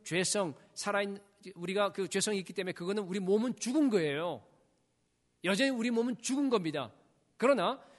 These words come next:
그 나에게 들어오신 그 성령, 예수의 영,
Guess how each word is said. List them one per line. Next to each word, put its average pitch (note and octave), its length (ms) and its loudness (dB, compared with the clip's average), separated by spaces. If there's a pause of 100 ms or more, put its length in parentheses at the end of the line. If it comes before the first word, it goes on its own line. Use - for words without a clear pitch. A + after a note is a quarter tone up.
(540)
그 C#4+ 280 0
나에게 A3 440 0 (120)
들어오신 A3 580 -4
그 A3 180 -6
성령, E3 760 -6 (1000)
예수의 A3 520 0
영, D#3 280 0